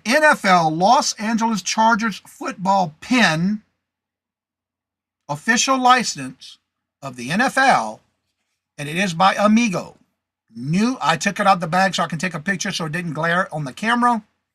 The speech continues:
But here are the pictures. Ah! Wrong one, Johnny. It is the Los Angeles Chargers.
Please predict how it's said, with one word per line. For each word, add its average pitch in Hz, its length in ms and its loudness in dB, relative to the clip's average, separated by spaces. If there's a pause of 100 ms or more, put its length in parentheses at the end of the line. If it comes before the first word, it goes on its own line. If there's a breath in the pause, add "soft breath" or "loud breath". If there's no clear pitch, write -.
(880)
But 147 100 -14
here 202 180 2
are 196 100 4
the 147 100 -6
pictures. 220 520 -2
Ah! 679 520 4 (2000)
Wrong 208 280 -4
one, 220 200 -2
Johnny. 208 360 -2 (1600)
It 175 140 -8
is 214 160 2
the 185 80 -2
Los 208 260 4
Angeles 214 580 -2 (580)
Chargers. 220 800 -6